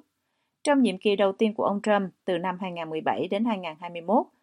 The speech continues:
ông cũng cắt nguồn tài trợ cho U N R W A, đặt câu hỏi về giá trị của tổ chức này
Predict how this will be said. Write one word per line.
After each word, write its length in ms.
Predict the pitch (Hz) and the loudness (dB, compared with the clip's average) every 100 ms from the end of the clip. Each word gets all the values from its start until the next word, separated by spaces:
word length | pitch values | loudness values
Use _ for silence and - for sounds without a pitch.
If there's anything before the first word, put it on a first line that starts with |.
| _ | _
ông 240 | - 196 180 | 0 0 0
cũng 200 | - 165 | -4 -4
cắt 260 | 220 311 269 | 0 0 0
nguồn 180 | 185 160 | -2 0
tài 260 | 165 160 | 0 0
trợ 220 | 185 147 139 | 2 2 2
cho 160 | 185 | 0
U 260 | 180 170 170 | -6 -6 -4
N 260 | 175 170 - | -2 -2 -4
R 300 | 175 170 165 | -2 -2 -2
W 300 | 196 - 180 - | -6 -4 -8 0
A, 120 | 175 175 - _ _ _ | 2 2 -2 _ _ _
đặt 160 | - 220 | 2 2
câu 120 | 233 247 | 4 2
hỏi 240 | - 190 | 2 2
về 120 | 214 | 0
giá 240 | 190 175 254 | 0 0 0
trị 180 | 208 147 | 0 -2
của 120 | 151 - | -2 -4
tổ 120 | - | -4
chức 220 | 170 302 | -4 -4
này 340 | 240 185 160 | 0 2 2